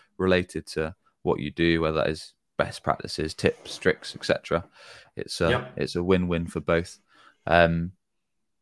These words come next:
Speaker 1: just to wrap things up, are there any top channels that you think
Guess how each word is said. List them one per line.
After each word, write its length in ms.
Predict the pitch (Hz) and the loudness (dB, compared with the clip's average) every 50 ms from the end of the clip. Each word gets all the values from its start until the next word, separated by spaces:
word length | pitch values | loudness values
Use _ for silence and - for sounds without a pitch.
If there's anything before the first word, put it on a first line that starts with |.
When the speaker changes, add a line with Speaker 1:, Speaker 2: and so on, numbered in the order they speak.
| _ _ _ _ _ | _ _ _ _ _
Speaker 1:
just 200 | - 151 139 - | 2 4 4 6
to 60 | 147 | 10
wrap 280 | 139 143 127 - - - | 10 10 10 10 6 2
things 340 | - 139 127 120 117 110 | 4 4 4 4 6 8
up, 220 | 127 113 98 - - | 10 10 10 10 8
are 140 | 117 120 127 | 8 8 8
there 100 | 139 139 | 8 6
any 160 | 139 139 135 | 4 4 0
top 320 | 139 - - - - - | 0 0 0 0 0 -4
channels 500 | - - 143 127 127 123 120 117 110 - - | -4 0 0 2 2 2 0 -2 -4 -6 -10
that 100 | - - | -8 -6
you 180 | 113 117 110 | -4 -6 -6
think 520 | - - - 110 107 - - - _ - | -4 -2 -2 0 0 -2 -6 -14 _ -20